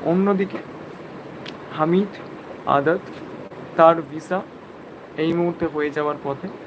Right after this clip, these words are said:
আজ বা কালকের মধ্যে, কালকের তো ভিসা হয় না, তো আজকে পেয়ে যাওয়ার চান্স বেশি, আজকের বা কালকের মধ্যে তার সমস্ত ফর্মালিটিস কমপ্লিট হয়ে যাওয়ার কথা এবং যতদূর সম্ভব আগামী সপ্তাহের শুরুর দিকে তিনি কিন্তু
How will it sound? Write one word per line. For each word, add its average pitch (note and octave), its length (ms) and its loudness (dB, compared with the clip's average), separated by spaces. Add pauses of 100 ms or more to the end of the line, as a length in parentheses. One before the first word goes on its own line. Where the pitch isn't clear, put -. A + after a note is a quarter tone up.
(340)
আজ E3+ 280 4
বা F3 120 2
কালকের C#3+ 560 -2
মধ্যে, D3+ 260 -4
কালকের D3 300 2 (100)
তো - 60 -4
ভিসা C#3 280 -2
হয় C#3+ 220 -2
না, B3+ 100 -4 (100)
তো F#3 60 -2
আজকে D#3 300 -2 (520)
পেয়ে D3+ 140 4
যাওয়ার D3 180 4
চান্স C3+ 240 -4
বেশি, C3 300 -4 (300)
আজকের D3 440 -2
বা D3+ 120 -6
কালকের C3+ 360 -4
মধ্যে C3+ 420 -6 (680)
তার C#3+ 180 4 (320)
সমস্ত E3+ 400 0
ফর্মালিটিস D3+ 520 2
কমপ্লিট D3 300 -2
হয়ে D3 120 2
যাওয়ার D3 320 2
কথা D3 260 -2 (680)
এবং C3+ 340 0 (840)
যতদূর F#3 340 2
সম্ভব F#3 400 0 (200)
আগামী D#3 320 0
সপ্তাহের E3+ 360 -4
শুরুর D3+ 260 -4 (100)
দিকে D#3 180 -2 (560)
তিনি C#3+ 220 -2
কিন্তু C#3 220 -4